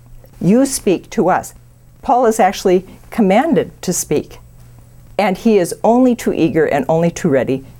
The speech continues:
to proclaim Christ. Because what he's really interested in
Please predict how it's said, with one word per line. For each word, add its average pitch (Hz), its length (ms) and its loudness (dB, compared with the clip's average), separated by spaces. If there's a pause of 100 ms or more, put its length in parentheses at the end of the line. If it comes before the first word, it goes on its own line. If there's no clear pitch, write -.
to 185 100 -2
proclaim 147 480 -4
Christ. - 460 -4 (680)
Because 175 400 -2
what 190 440 0 (340)
he's 170 300 0 (120)
really 233 400 2
interested 190 560 -2
in 113 300 -4